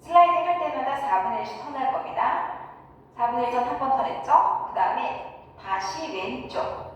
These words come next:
왼쪽, 이제 오른발로 합니다. 자, 슬라이딩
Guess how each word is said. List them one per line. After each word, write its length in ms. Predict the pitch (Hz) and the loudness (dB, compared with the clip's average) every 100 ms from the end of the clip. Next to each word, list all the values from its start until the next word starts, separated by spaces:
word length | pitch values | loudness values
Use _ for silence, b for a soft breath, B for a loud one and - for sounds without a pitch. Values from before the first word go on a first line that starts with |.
| - - - - - | -18 -20 -20 -20 -20
왼쪽, 840 | - 190 180 185 226 247 247 - - | -16 -14 -10 0 4 4 2 -4 -10
이제 260 | 226 220 220 | -8 -6 -6
오른발로 1120 | 277 226 - - - - - - - - - - - - - | -4 2 2 2 0 0 0 -4 -10 -14 -18 -20 -20 -20 -20
합니다. 760 | - - 233 - - - - - - | -14 -2 0 0 -2 -6 -10 -14 -10
자, 120 | - | -8
슬라이딩 1080 | - 208 247 247 254 269 285 285 - - | -6 0 2 2 0 -6 -6 -8 -10 -14